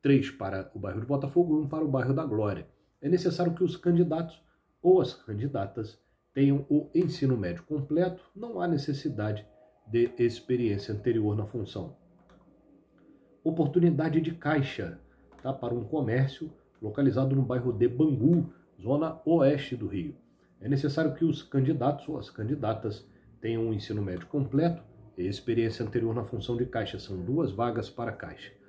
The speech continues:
Bom, então essas são as vagas desse vídeo. Se você pretende se candidatar em uma dessas vagas, você já sabe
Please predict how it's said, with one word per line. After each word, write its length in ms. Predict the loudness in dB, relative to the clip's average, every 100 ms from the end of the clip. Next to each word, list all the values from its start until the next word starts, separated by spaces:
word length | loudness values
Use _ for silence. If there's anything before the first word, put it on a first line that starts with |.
| _ _ -4
Bom, 340 | 4 4 2 -8 -20 -20 -20 -20 -20 -20 -20 -16 -2
então 320 | 0 2 2
essas 280 | 0 0 0
são 320 | 2 0 -4 -16 _ _
as 180 | -4 -4
vagas 420 | 0 0 2 0
desse 280 | 0 2 0
vídeo. 280 | 0 -8 -12 _ -20 -20 _
Se 140 | -6 0
você 240 | 2 4
pretende 380 | 2 2 2 0
se 100 | -4
candidatar 560 | -6 -4 -2 -4 -4 -2
em 80 |
uma 180 | 0 0
dessas 360 | -2 -4 -6 -2
vagas, 440 | -2 -2 -4 -10 -20 -20 -20
você 260 | -14 -10 -4
já 100 | -4
sabe 400 | -2 0 0 0